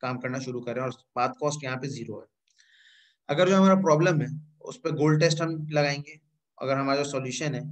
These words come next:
जो प्रॉब्लम है सॉरी, उसमें कोई नोड ऐसी है, ठीक है, और जो कि जिस नोड पे हम लोग स्टैंड करते हैं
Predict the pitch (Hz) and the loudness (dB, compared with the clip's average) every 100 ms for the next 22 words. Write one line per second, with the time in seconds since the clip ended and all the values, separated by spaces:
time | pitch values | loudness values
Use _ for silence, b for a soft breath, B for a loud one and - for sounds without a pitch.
0 | - _ _ - 131 139 131 151 143 120 | -14 _ _ -10 -4 0 2 2 0 -2
1 | 123 123 - 139 135 131 _ b b b | -4 -8 -10 -8 -8 -8 _ b b b
2 | 147 147 156 151 147 170 139 131 - - | -4 0 2 4 2 2 0 0 -2 -12
3 | _ _ _ _ - 127 147 151 151 - | _ _ _ _ -14 -10 -8 -8 -10 -14
4 | B B B B - 123 127 127 123 120 | B B B B -6 -2 0 2 0 -4
5 | - _ _ _ _ _ _ _ _ _ | -10 _ _ _ _ _ _ _ _ _
6 | _ _ _ _ _ _ - 151 151 - | _ _ _ _ _ _ -4 0 2 2
7 | - - - - - _ _ _ _ _ | 0 -10 -14 -20 -20 _ _ _ _ _
8 | _ _ _ _ _ - 143 147 151 156 | _ _ _ _ _ -12 -8 -4 2 2
9 | 160 175 156 151 151 151 156 147 147 131 | 4 2 4 2 2 0 0 -2 -2 -8